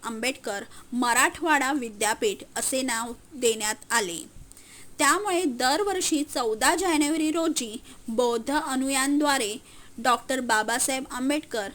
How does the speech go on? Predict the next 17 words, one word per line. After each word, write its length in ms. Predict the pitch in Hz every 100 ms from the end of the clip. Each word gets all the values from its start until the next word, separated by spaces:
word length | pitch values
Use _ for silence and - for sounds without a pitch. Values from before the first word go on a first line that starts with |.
| - -
मराठवाडा 800 | 240 247 240 277 320 320 277 220
विद्यापीठ 640 | 240 233 214 247 262 302 311 -
परिसरात 600 | 269 226 247 262 220 180 - - -
नामांतर 760 | 233 254 240 254 285 339 359 349
दिन 300 | 262 240 240
साजरा 460 | - 240 196 220 233
केला 380 | 247 208 190 226
जातो. 400 | 285 254 - - - -
महापरिनिर्वाण 1300 | 254 247 294 311 302 294 302 294 254 240 240 247 254
दिन 280 | 269 214 220
हा 260 | - 269 233
डॉक्टर 500 | 233 202 - 247 254
बाबासाहेब 680 | 233 208 196 226 - 254 -
आंबेडकर 680 | 233 226 226 262 - 220 185
यांचा 560 | 220 233 226 - 247 262 - - - - - -
पुण्यतिथी 680 | 277 269 320 349 330 320 277
दिन 240 | 220